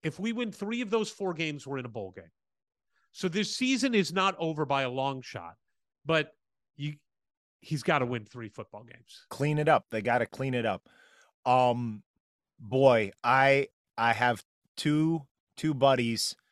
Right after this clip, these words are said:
Speaker 2: I text with very cordially,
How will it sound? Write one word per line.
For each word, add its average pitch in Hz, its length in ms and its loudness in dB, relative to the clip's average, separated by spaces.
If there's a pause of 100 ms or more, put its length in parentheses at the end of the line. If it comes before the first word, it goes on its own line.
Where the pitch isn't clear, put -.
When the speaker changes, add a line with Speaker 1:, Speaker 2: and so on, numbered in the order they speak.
(280)
Speaker 2:
I 120 160 2
text 131 420 -2
with 117 340 -4 (300)
very 165 260 2
cordially, 101 880 -6